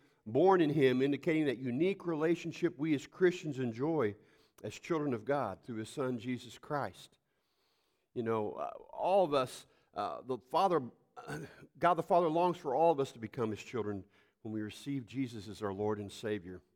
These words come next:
Because God has shown us such great love, we should respond with love for Him. And so here's the question to ponder today. Are you the Christian God would have you be? If you're a Christian today, if you're not,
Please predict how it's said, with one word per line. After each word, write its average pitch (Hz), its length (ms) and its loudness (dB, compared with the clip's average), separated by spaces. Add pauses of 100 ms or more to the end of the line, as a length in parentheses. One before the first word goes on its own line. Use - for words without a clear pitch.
(640)
Because 135 300 -6
God 214 320 0
has 180 80 -2
shown 190 200 4
us 175 100 0
such - 260 -6
great 196 280 2
love, 101 320 -2 (720)
we 139 100 -2
should 143 200 -8
respond 147 500 2
with 131 140 -4
love 127 320 2
for 127 80 -10
Him. 135 180 -2
And 110 80 -6
so 127 80 -12
here's 202 240 -4
the - 60 -12
question 160 400 -2
to 104 60 -12
ponder 113 360 -4
today. 82 400 -8 (1600)
Are 135 100 6
you 226 200 0
the 311 100 -2
Christian 214 480 -2
God 165 260 4
would 143 100 -4
have 143 260 2
you 117 120 -6
be? 107 320 -8 (180)
If - 140 -20
you're 180 120 -8
a 123 40 -8
Christian 151 400 -10
today, 85 180 -6
if 135 120 -10
you're 127 100 -4
not, 127 320 -2